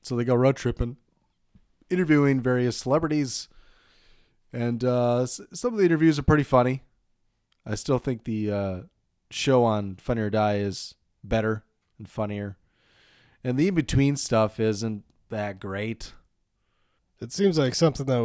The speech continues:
Speaker 2: would probably be better in small doses.
Speaker 1: Yeah. It's enjoyable enough, but this was another movie where I'm like, "Well, they didn't, they definitely didn't <laughs> need to make this movie." Could have just kept on doing the show, which I'm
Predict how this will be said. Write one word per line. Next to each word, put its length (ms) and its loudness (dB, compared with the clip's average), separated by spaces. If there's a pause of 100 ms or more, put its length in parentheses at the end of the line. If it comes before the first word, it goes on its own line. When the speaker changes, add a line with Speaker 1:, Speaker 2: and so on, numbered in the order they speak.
Speaker 2:
would 160 -10
probably 260 4
be 160 -2
better 340 -2
in 140 -8
small 340 -2
doses. 880 -8
Speaker 1:
Yeah. 340 -4 (1120)
It's 240 -4
enjoyable 680 4
enough, 560 -4
but 380 -2 (540)
this 180 -4
was 160 -4
another 260 -2
movie 300 -4
where 80 -4
I'm 80 -6
like, 160 -6
"Well, 260 -2
they 120 0
didn't, 360 -4 (840)
they 100 -2
definitely 440 0
didn't 480 0 (280)
<laughs> 300 -8
need 380 0
to 80 2
make 260 -2
this 200 -6
movie." 420 -6 (1300)
Could 120 0
have 100 0
just 120 -6
kept 180 -4
on 100 -4
doing 200 -4
the 60 -6
show, 500 -2
which 200 -10
I'm 200 -6